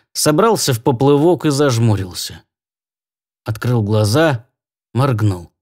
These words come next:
Нет, темнота никуда не делась. В какой-то момент пилот как будто увидел свет, но вскоре понял. Это пошаливают уставшие глазные мышцы. Он изо всех сил попытался прогнать мысль о свете,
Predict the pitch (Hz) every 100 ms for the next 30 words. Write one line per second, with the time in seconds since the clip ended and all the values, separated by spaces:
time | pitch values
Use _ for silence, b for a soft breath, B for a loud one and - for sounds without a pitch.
0 | _ _ _ _ 143 151 123 - - _
1 | _ - 143 131 131 117 156 135 107 113
2 | 110 127 120 110 123 104 87 - - _
3 | _ _ - - 147 180 156 160 175 202
4 | 208 123 - 156 185 185 165 143 147 185
5 | - 175 - 165 180 156 151 127 185 220
6 | 190 113 _ _ _ - 156 135 - 160
7 | 147 131 - 147 110 92 - _ _ -
8 | 117 - - 139 - 175 170 151 151 123
9 | 120 - 180 180 131 - 156 131 135 117
10 | 127 127 127 120 110 - - 87 _ _
11 | _ _ _ _ _ - 202 165 170 143
12 | 180 151 - 220 185 139 131 147 175 160
13 | 139 151 123 147 139 170 165 131 156 151
14 | 139 127 123 - 196 196 - 123